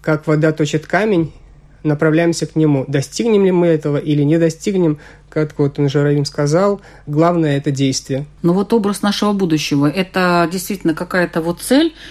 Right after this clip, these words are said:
Speaker 2: или это более широкое такое понятие, как вот вы считаете?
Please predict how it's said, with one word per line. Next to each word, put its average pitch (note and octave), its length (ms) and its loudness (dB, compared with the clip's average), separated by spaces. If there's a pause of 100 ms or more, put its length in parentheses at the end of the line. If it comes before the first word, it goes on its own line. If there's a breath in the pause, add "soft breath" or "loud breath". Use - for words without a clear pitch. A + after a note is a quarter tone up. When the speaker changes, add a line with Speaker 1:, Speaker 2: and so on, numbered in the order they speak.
(140 loud breath)
Speaker 2:
или G#3+ 240 2
это G3 640 0
более F3+ 340 0
широкое D#3 460 -2
такое D3 320 -2
понятие, D3 540 0
как - 240 -8
вот - 120 -18
вы B2+ 240 -8
считаете? C#3 720 -10